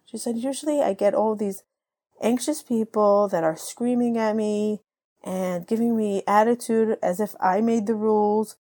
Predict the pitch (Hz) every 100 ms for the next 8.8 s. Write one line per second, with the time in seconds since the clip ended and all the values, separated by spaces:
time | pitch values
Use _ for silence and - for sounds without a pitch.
0 | _ - 165 160 - - 220 226 208 208
1 | 202 202 _ _ _ 233 269 285 - 294
2 | 427 370 277 311 294 254 202 - 202 208
3 | - - 262 302 - 220 214 208 180 196
4 | 202 214 185 226 247 247 302 339 403 349
5 | 415 571 480 269 269 254 285 440 - -
6 | 254 208 214 240 320 277 226 233 269 330
7 | 320 240 220 202 - 269 359 370 208 _
8 | 269 349 - - 285 202 180